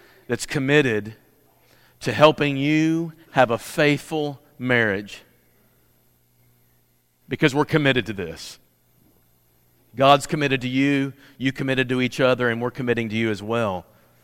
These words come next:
But we're also gonna give attention to singles too, because often the church just kinda lets them go as well.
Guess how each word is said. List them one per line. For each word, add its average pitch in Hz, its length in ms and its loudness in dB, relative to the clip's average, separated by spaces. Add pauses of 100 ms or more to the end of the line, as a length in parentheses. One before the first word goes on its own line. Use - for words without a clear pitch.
(640)
But 151 120 8
we're 143 120 8
also 175 300 10
gonna 151 260 4
give 143 180 4
attention 143 440 -2
to 131 60 -2
singles 135 540 -2
too, 127 360 0
because 113 260 -6
often 135 400 0
the 120 80 -4
church 135 320 -4
just - 160 -12
kinda 123 160 -2
lets 120 280 0
them 123 180 -4
go 113 240 0
as 104 120 -4
well. 110 460 -2